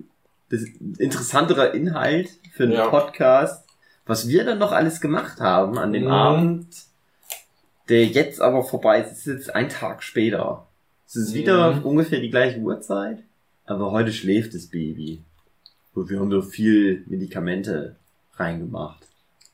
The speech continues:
Speaker 2: Ich weiß nicht, ob noch, ob man noch rausgehört hat, erstens, wie wir drauf waren, während wir noch gequatscht haben, und zweitens, warum wir dann aufgehört hatten.
Speaker 1: Ich meine, das, ich denke, dass man das Babyphone gehört hat, aber auf jeden Fall.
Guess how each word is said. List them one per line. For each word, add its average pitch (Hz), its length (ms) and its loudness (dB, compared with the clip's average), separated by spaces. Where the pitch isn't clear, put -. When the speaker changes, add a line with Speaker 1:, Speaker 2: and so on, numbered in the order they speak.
Speaker 2:
Ich 110 120 -16
weiß 131 240 4
nicht, 147 220 -2
ob - 220 -2
noch, 147 320 -2
ob 110 100 -8
man 127 140 4
noch 107 160 -4
rausgehört 147 680 2
hat, 147 340 -2
erstens, 135 460 -2
wie 135 160 -4
wir 104 160 2
drauf - 400 0
waren, 180 240 2
während 135 360 2
wir 139 140 2
noch 131 200 -4
gequatscht - 560 -6
haben, 196 340 -4
und 113 160 -12
zweitens, 147 640 0
warum 120 420 2
wir 139 140 2
dann 117 180 -4
aufgehört 92 540 2
hatten. - 560 -8
Speaker 1:
Ich - 40 -20
meine, 123 300 0
das, 87 200 -12
ich - 200 -12
denke, 110 260 2
dass 95 180 2
man 98 140 -2
das 85 160 -6
Babyphone 90 500 -6
gehört 92 300 -2
hat, 82 160 -10
aber 87 360 -8
auf - 80 -20
jeden 139 240 -2
Fall. 113 480 2